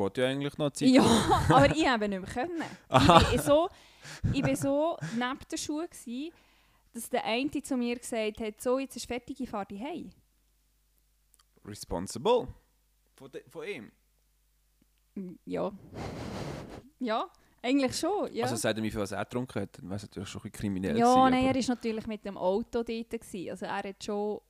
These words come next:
Speaker 2: Und er hat noch, noch, noch gehabt hier.
Speaker 1: Mhm,
Speaker 2: Also er
Speaker 1: okay.
Speaker 2: hat nichts getrunken. Ich hätte ihn auch nicht gesehen trinken an dem
Speaker 1: Ja.
Speaker 2: Abend. Darum, ich habe ihm jetzt einmal vertraut. Und dann habe ich eben vom eins am Morgen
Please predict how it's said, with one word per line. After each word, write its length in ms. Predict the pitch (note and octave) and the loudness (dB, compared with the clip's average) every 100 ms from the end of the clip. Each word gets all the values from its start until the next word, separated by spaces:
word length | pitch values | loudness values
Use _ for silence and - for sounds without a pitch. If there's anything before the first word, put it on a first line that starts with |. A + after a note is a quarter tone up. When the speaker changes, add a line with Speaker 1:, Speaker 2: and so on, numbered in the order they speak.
| - | -14
Speaker 2:
Und 120 | G#3 | -4
er 100 | G#3 A3 | -4 -4
hat 120 | - | -6
noch, 340 | G3 G3 F#3 F#3+ | -6 -4 -6 -6
noch, 240 | F#3+ F#3+ | -8 -6
noch 220 | G3 G#3 | -4 -6
gehabt 340 | - - F3 E3+ | -6 -12 -12 -12
hier. 200 | - - G#2 | -12 -6 -2
Speaker 1:
Mhm, 520 | G#2+ G2+ G2+ A2 B2+ - | 0 0 -2 -4 -10 -10
Speaker 2:
Also 120 | G#3 | -6
er 60 | G#3+ | -2
Speaker 1:
okay. 140 | A3 | -2
Speaker 2:
hat 60 | F#2 - - - B2 | -4 -8 -16 -20 -10
nichts 340 | A3 A#3 A#3 | -6 -4 -2
getrunken. 280 | A#3 G3+ G#3+ | -4 -4 -8
Ich 80 | G3+ | -6
hätte 140 | A3 - - | -4 -6 -6
ihn 80 | A3 | -2
auch 160 | G3+ G3 | -2 -4
nicht 220 | G3 - | -10 -14
gesehen 380 | - G#3 G#3+ A3 | -8 -6 -6 -8
trinken 440 | G3 E3+ - F#3 | -10 -12 -12 -12
an 100 | F3 | -10
dem 120 | F3+ F#3 | -10 -10
Speaker 1:
Ja. 100 | E3 | -10
Speaker 2:
Abend. 260 | - - | -10 -12
Darum, 340 | F3+ F#3 F3+ G#3 - _ _ _ _ _ _ _ | -12 -12 -12 -16 -20 _ _ _ _ _ _ _
ich 160 | G3+ G#3+ | -4 0
habe 180 | A#3+ | 4
ihm 80 | A#3+ | 4
jetzt 220 | A3+ - | 2 0
einmal 220 | G#3 G3 G3 | -2 -2 -6
vertraut. 520 | - - F3 F3 E3+ - - - - - - - - - - - - - - | -12 -8 -4 -4 -8 -12 -2 2 2 0 -10 -14 -14 -16 -16 -18 -20 -20 -10
Und 140 | G#3+ | -2
dann 140 | A#3 A#3+ | 0 0
habe 80 | A3+ | -2
ich 60 | A3+ | -4
eben 140 | C4+ | -6
vom 480 | C4 G#3+ G3+ F#3+ F3+ - _ | -6 -8 -8 -12 -14 -18 _
eins 420 | G#3 A#3+ E4+ F4 | 0 2 0 -2
am 140 | C#4 A3+ | -4 -4
Morgen 580 | A3 B3+ D4+ D4 D4 | -4 -4 -4 -6 -6